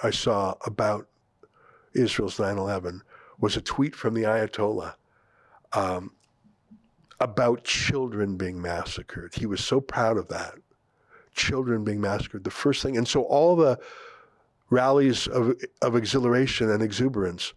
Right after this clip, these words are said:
were based on the massacre and slaughter and rape and torture and kidnapping of women and children, of civilians. It wa-,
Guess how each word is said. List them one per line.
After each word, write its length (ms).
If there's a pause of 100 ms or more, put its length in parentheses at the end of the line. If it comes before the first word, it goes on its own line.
(440)
were 320
based 560
on 600
the 80
massacre 840
and 140
slaughter 480
and 240
rape 360
and 140
torture 460
and 160
kidnapping 560 (500)
of 180
women 240
and 120
children, 440 (760)
of 120
civilians. 760 (800)
It 80
wa-, 320